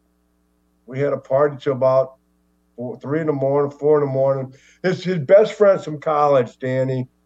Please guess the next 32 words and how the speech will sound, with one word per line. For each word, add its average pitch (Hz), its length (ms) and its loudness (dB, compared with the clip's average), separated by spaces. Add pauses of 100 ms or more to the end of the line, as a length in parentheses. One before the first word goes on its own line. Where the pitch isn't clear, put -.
(200)
were 135 160 0
here 147 180 2
that 135 140 -2
he 139 80 -2
played 135 340 -2
football 143 420 0
with 131 220 -4
at 127 80 -8
Illinois. 127 480 2
So 123 140 -10
they 170 240 2
were 165 260 -6
here. 143 320 0
His 127 140 -4 (100)
agent 156 400 -4
was 147 180 -16
here. 139 340 -6 (460)
I 165 140 4
hung 170 220 4
out 160 240 4
with 147 120 0
him 143 140 0
for 143 120 -4
a 131 40 -12
couple 147 300 -2
hours, 135 320 0
and 127 100 -8
then 127 120 0
I 123 40 -2
said, 120 220 -8
"Okay, 123 320 -2
Mom, 113 320 -2